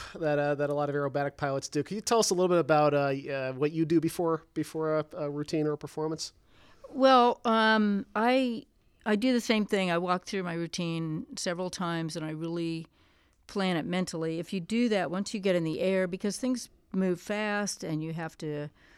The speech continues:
Speaker 2: you have to adjust. If, if you have a plan, um, even if you have an abs-, you know, a, a written routine, which, you know, we, we do, most of us do,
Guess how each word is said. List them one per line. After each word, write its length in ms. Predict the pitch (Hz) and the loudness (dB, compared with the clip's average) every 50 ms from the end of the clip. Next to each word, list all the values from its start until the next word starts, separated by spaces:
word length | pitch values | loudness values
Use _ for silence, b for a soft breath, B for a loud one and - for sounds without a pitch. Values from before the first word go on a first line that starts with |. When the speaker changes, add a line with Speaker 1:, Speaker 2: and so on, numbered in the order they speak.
| b b b b b _ _ - - - | b b b b b _ _ -20 -12 -6
Speaker 2:
you 160 | 180 180 180 | -4 -2 -2
have 100 | 165 - | -2 -2
to 80 | - 160 | -4 -6
adjust. 520 | 156 - - 196 190 190 185 175 - - - - | -4 -2 0 0 2 2 2 0 -2 -6 -8 -10
If, 140 | 175 - - - | -10 -10 -10 -10
if 160 | 185 170 - | -10 -8 -6
you 100 | 185 175 | -4 -4
have 120 | 185 185 | -2 -2
a 60 | 170 156 | -2 -4
plan, 720 | - - - 208 202 196 180 170 160 156 156 165 196 196 _ b b b b b b b b - | -6 -8 -6 -6 -4 -4 -2 -4 -4 -4 -4 -4 -6 -8 _ b b b b b b b b -8
um, 300 | 190 170 170 170 170 - | -6 -4 -4 -4 -6 -6
even 240 | - 226 240 240 269 | -2 0 2 2 2
if 140 | 262 247 - | 2 0 0
you 100 | 214 202 | 0 2
have 300 | 196 185 175 160 156 - - - _ - - | 2 2 2 0 -4 -14 -16 -20 _ -6 -2
an 140 | 185 175 175 | -2 0 0
abs-, 360 | 170 175 180 170 - - - - - _ - | 0 -2 -4 -4 -6 -10 -10 -12 -18 _ -6
you 120 | - 175 165 | -4 -2 -2
know, 280 | 160 160 165 160 147 151 - - | 0 0 -2 -2 -2 -4 -2 0
a, 40 | |
a 40 | 175 | 2
written 300 | 165 202 233 240 226 208 | 6 6 6 6 6 4
routine, 580 | 196 190 175 - - 196 180 170 165 165 165 170 | 0 0 -2 -4 -4 -4 -2 -2 -2 -2 -2 -4
which, 280 | 165 156 - - - | -6 -6 -8 -10 -8
you 80 | 180 151 | -6 -6
know, 100 | 151 147 | -4 -4
we, 160 | 151 160 156 | -4 -6 -6
we 160 | 139 160 160 | -4 -4 -4
do, 460 | 151 139 165 170 160 139 131 135 151 151 | -4 -2 0 0 0 0 -2 -2 -4 -4
most 240 | 160 151 147 - - | -6 -6 -8 -10 -12
of 80 | 143 | -12
us 140 | 147 139 - | -12 -12 -10
do, 400 | - 165 165 160 139 139 143 151 | -10 -8 -6 -6 -6 -6 -8 -10